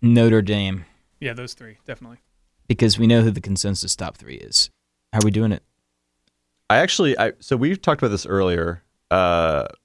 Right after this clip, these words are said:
Speaker 3: we both really like Florida State. I, I didn't really know too much about them before today, and I read, you know, the fact that they didn't lose anyone <laughs> from last year,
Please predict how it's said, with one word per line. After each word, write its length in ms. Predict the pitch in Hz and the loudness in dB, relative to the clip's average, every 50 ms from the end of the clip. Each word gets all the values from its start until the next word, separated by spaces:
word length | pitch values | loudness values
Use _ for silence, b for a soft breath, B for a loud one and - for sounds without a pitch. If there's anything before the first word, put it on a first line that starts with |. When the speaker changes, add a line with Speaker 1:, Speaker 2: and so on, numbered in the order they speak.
| _ _ _ _ _ _ - | _ _ _ _ _ _ -4
Speaker 3:
we 160 | 107 113 131 | -2 0 2
both 360 | 117 127 123 113 - - - _ _ _ _ - | 2 2 2 2 0 -4 -14 _ _ _ _ -12
really 380 | 107 98 104 113 113 107 101 92 | -8 -4 -2 0 0 0 0 0
like 180 | 87 87 82 | -2 -2 -4
Florida 260 | - - 95 78 67 82 | -6 -8 -8 -8 -8 -10
State. 380 | - - 78 78 78 - - _ _ _ _ _ _ _ - | -12 -10 -8 -6 -6 -6 -8 _ _ _ _ _ _ _ 0
I, 200 | 110 131 147 135 - | 2 2 2 2 0
I 80 | 110 127 | 0 0
didn't 180 | 147 175 165 135 | 2 0 0 0
really 400 | 123 113 107 98 92 87 87 - | 0 2 2 0 0 -2 -4 -6
know 420 | - 104 104 104 101 98 95 92 85 | -4 -2 0 2 2 2 2 0 -2
too 160 | - - - | -4 -4 -2
much 140 | 107 98 - | -2 -2 0
about 220 | - 101 92 - | -2 -2 -2 0
them 400 | - 98 92 90 90 87 87 85 _ _ _ - | -2 -2 -2 -2 -4 -6 -8 -12 _ _ _ -6
before 480 | 101 95 - 107 104 101 98 98 90 | -6 -4 -2 -2 0 0 0 0 -2
today, 480 | 85 - 98 87 85 85 92 107 117 113 _ _ - | -2 -4 -2 -2 0 0 0 -2 -4 -6 _ _ -4
and 520 | 92 90 87 85 85 85 85 85 87 - - | -2 -2 0 0 -2 -2 -4 -6 -10 -10 -6
I 80 | - 87 | -4 -2
read, 460 | 87 90 90 90 90 85 - - _ _ _ _ _ | -2 0 0 0 -2 -4 -6 -10 _ _ _ _ _
you 100 | - 92 | -12 -10
know, 440 | 80 65 69 71 71 69 - - - _ | -10 -10 -10 -12 -14 -16 -18 -20 -10 _
the 80 | - 95 | -4 -2
fact 300 | - 92 90 - - - | 0 -2 -2 -2 -4 -4
that 260 | 98 92 82 - - _ _ _ | -2 -2 -2 -2 -4 _ _ _
they 120 | - 101 92 | -4 -2 -2
didn't 220 | 92 90 - 90 | -2 -2 -4 -4
lose 240 | 92 90 85 82 - - | -6 -6 -6 -8 -8 -8
anyone 540 | - 85 82 85 85 82 85 85 85 87 90 | -8 -6 -6 -6 -6 -6 -8 -8 -8 -10 -14
<laughs> 40 | - | -12
from 220 | _ - 98 90 | _ -6 -4 -4
last 320 | 90 90 90 87 - - | -4 -4 -6 -6 -8 -8
year, 300 | - 95 92 92 101 98 | -8 -6 -4 -4 -4 -4